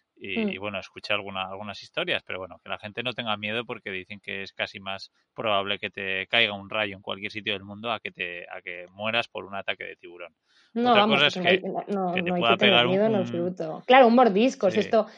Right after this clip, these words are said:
Speaker 2: el, el chico estaba perfectamente, lo recuerdo porque no, estuvimos, eh, comentándolo. O sea, es que era, la anécdota era graciosa porque él contaba que como que había tenido que darle, mm,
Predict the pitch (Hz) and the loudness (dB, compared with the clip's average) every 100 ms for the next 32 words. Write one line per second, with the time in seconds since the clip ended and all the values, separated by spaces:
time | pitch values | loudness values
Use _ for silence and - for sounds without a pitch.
0 | - - 214 202 202 185 185 196 226 220 | -14 2 4 6 4 2 0 0 0 2
1 | 233 233 220 226 202 208 202 214 208 180 | 2 4 2 -2 -4 -2 0 2 4 4
2 | 175 180 190 196 202 208 196 190 - 190 | 4 4 4 2 -2 -2 -2 -4 0 0
3 | 180 180 175 175 190 175 170 185 202 180 | 0 -4 -4 -4 -4 -2 0 0 2 0
4 | - _ - - 220 185 185 185 226 226 | -2 _ -14 4 4 6 2 0 6 6
5 | 220 208 202 185 185 185 240 262 220 214 | 6 4 4 4 2 2 4 4 2 2
6 | 208 254 220 214 208 190 190 190 226 214 | 0 0 0 -2 2 0 0 0 0 2
7 | 233 254 254 277 - _ _ _ _ - | 4 6 4 2 -2 _ _ _ _ 4
8 | 240 190 208 185 185 190 214 220 214 214 | 4 4 0 2 4 4 2 2 4 4
9 | 220 233 233 - 214 190 175 | 6 4 2 -2 0 0 -2